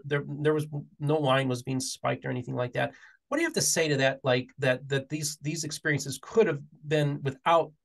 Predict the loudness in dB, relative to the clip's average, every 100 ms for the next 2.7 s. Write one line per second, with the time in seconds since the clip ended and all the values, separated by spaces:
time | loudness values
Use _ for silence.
0 | _ -4 0 0 0 -2 -6 -4 -8 -8
1 | _ -6 -6 -4 -6 -6 -6 -8 -6 -8
2 | -8 -8 -8 -8 -10 -10 -10